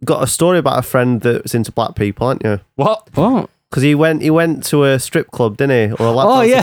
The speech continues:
Speaker 1: club. Do you wanna tell that story?
Speaker 3: <laughs>
Speaker 1: 'Cause it's pretty funny.
Speaker 2: Yeah, tell it.
Speaker 3: Uh, it's not much of a story.
Speaker 2: Tell it
Speaker 3: It's
Speaker 2: now.
Speaker 3: a,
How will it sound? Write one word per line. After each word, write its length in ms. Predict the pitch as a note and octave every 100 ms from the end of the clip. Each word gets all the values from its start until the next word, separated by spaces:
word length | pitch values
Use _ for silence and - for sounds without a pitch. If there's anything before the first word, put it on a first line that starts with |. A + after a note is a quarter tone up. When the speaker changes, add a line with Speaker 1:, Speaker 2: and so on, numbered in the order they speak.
| A#2+
Speaker 1:
club. 20 |
Do 60 | C#3+
you 40 |
wanna 80 | C#3+
tell 260 | G#3 D3+ F3
that 60 |
story? 420 | - A2+ G#2+ G#2
Speaker 3:
<laughs> 1120 | G2 B3 - - G#3+ A3+ - G3 - F#3 - -
Speaker 1:
'Cause 160 | G3+
it's 160 | A3+ A#3+
pretty 160 | G#3
funny. 300 | - A2 G#2+ B2
Speaker 2:
Yeah, 240 | C#3+ F#3
tell 220 | - F#3
it. 180 | D3+ - - _ _ _ - -
Speaker 3:
Uh, 180 | A#3 G3+ - -
it's 180 | F#3+ -
not 160 | C#4
much 320 | D#3 F3+ F#3 F3
of 80 |
a 60 | D#3+
story. 500 | - D#3+ D#3+ D3+ G#2+
Speaker 2:
Tell 160 | D3+ C#3
it 40 |
Speaker 3:
It's 60 | C#3
Speaker 2:
now. 140 |
Speaker 3:
a, 40 | D#3